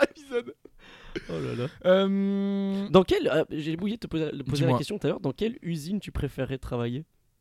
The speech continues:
Speaker 1: Oh putain, ça c'est une vraie question ça.
Speaker 2: Tu vois ?
Speaker 1: Dans quelle usine ?
Speaker 2: Hmm.
Speaker 1: Un poste dans l'usine ou vraiment, euh,
Speaker 2: Non,
Speaker 1: l'usine
Speaker 2: la,
Speaker 1: entière ?
Speaker 2: la, la marque quoi, enfin genre, euh,
Speaker 1: Dans quelle marque j'aimerais travailler ?
Speaker 2: euh.
Speaker 1: L'agroalimentaire, comme ça tu peux péter à des petits queutrus si t'es à
Speaker 2: Ouais,
Speaker 1: la fin
Speaker 2: mais
Speaker 1: de la
Speaker 2: quoi
Speaker 1: chaîne.
Speaker 2: dans l'agroalimentaire ?
Speaker 1: Si t'es à la fin de la chaîne.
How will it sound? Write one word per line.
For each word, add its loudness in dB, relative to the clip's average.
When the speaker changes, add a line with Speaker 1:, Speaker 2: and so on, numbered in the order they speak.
Speaker 1:
Oh -6
putain, -14
ça -18
c'est -14
une -14
vraie -12
question -18
ça. -20
Speaker 2:
Tu -10
vois ? -8
Speaker 1:
Dans 0
quelle 0
usine ? -6
Speaker 2:
Hmm. 0
Speaker 1:
Un -2
poste -2
dans -4
l'usine -6
ou -8
vraiment, -8
euh, -14
Speaker 2:
Non, 6
Speaker 1:
l'usine 6
Speaker 2:
la, 6
Speaker 1:
entière ? 2
Speaker 2:
la, 2
la 0
marque -2
quoi, -8
enfin -10
genre, -10
euh, -10
Speaker 1:
Dans -16
quelle -6
marque -10
j'aimerais -6
travailler ? -6
Speaker 2:
euh. -2
Speaker 1:
L'agroalimentaire, -4
comme -12
ça -14
tu -18
peux -12
péter -12
à -8
des -12
petits -20
queutrus -14
si -20
t'es -12
à -2
Speaker 2:
Ouais, -4
Speaker 1:
la -8
fin -6
Speaker 2:
mais -6
Speaker 1:
de -6
la -4
Speaker 2:
quoi 4
Speaker 1:
chaîne. 2
Speaker 2:
dans -2
l'agroalimentaire ? -6
Speaker 1:
Si -10
t'es 0
à 2
la 2
fin -2
de -2
la -2
chaîne. -6